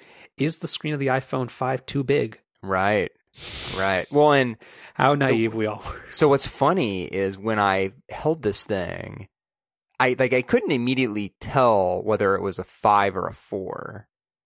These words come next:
Speaker 1: <laughs> Hmm.
Speaker 2: And I, I thought, "Well, God, this screen is so small. This must be a four. This, this must be the original screen size," 'cause there, it was the same screen size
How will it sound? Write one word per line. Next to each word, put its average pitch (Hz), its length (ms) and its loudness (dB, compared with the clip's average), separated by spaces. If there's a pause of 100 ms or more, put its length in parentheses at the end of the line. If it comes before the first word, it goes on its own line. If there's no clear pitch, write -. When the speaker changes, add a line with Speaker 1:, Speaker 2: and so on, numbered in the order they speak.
(120)
Speaker 1:
<laughs> - 260 -14
Hmm. 123 360 -4 (640)
Speaker 2:
And 120 320 0
I, 110 460 2 (220)
I 120 80 -6
thought, 131 260 0
"Well, 123 120 0
God, 147 280 -10
this 110 160 -4
screen 226 320 -4
is 139 140 -4
so 123 180 0
small. 104 400 -2
This 117 220 -6
must 120 520 0
be 107 140 -2
a 87 80 -6
four. 95 400 -4
This, 110 160 -2
this 117 240 -4
must 113 320 0
be 98 240 -6
the 95 320 -8
original 98 720 -2
screen 98 380 -6
size," - 400 -8
'cause 113 100 -6
there, 107 180 2
it 107 60 4
was 104 140 0
the 98 80 -4
same 123 240 2
screen 101 240 -4
size 95 580 0